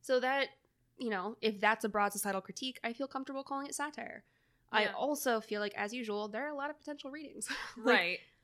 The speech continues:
Speaker 1: I think there's something to be said for the fact that the majority of the people controlling the fates of others in the control room are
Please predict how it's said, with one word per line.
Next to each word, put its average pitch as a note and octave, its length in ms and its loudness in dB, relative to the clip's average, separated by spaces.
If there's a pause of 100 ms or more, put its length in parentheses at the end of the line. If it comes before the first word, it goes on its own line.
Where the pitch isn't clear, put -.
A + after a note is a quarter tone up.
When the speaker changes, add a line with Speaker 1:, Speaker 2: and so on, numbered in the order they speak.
Speaker 1:
I A3+ 120 2
think A3 180 0
there's A3+ 160 2
something G#3+ 260 2
to G#3 80 -6
be G3 80 -4
said G3 280 0
for G3 60 -8
the G3 60 -8
fact F#3+ 300 2
that G3+ 200 0
the G3+ 60 -6
majority F#3+ 640 -2
of F#3+ 60 -4
the F#3+ 80 -6
people F#3+ 340 -6
controlling F#3 640 -4
the F3 100 -6
fates F3+ 300 -4
of F#3+ 80 -10
others F#3 500 -2
in F#3+ 120 -6
the F#3+ 60 -4
control F#3 320 -4
room G3 180 -2
are E3 220 0